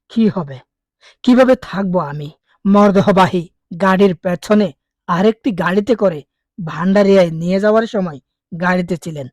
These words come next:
পরিমণি ও তার পরিবারের সদস্যরাও। এর বাইরে আছেন পরিচালক চয়নিকা চৌধুরী। চয়নিকা চৌধুরী বলেছেন,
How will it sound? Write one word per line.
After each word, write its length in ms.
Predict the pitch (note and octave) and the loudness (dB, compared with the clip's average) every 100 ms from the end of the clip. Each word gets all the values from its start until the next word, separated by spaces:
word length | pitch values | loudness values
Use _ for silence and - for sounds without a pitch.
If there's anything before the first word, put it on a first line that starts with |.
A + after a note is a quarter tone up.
| _ _ _ - | _ _ _ 0
পরিমণি 520 | G#3 F#3+ E3 E3 B3 _ _ - | 2 2 0 -6 -8 _ _ -4
ও 80 | G3+ | -2
তার 240 | G3+ F3+ C#3+ _ _ _ - | 0 -2 -4 _ _ _ -4
পরিবারের 420 | G3 G3+ G#3+ B3 | 0 2 4 2
সদস্যরাও। 720 | B3 - E3+ D#3 - D#3+ C3+ - _ _ _ _ _ _ _ | -2 -6 -8 -10 -12 -12 -14 -20 _ _ _ _ _ _ _
এর 200 | G3+ A#3+ | 2 4
বাইরে 380 | F3+ E3 A3 B3 | 4 2 4 6
আছেন 400 | G#3 - A3 D3+ - _ _ _ - | 4 2 -2 -2 -6 _ _ _ 2
পরিচালক 680 | G3+ G3 G3 D#3+ C#3 - _ _ _ _ | 2 2 0 -6 -8 -18 _ _ _ _
চয়নিকা 460 | G#3 F#3 F#3 F3+ F#3 | 0 2 2 0 -4
চৌধুরী। 520 | F#3 E3+ D3+ C3 B2+ _ _ | -4 -6 -6 -14 -16 _ _
চয়নিকা 440 | - A3+ A3+ B3 D#4 | 2 4 6 4 0
চৌধুরী 400 | B3 G3 F#3 E3+ | 2 2 2 0
বলেছেন, 500 | D#3+ F#3 G#3 A3+ | -2 -2 -2 -2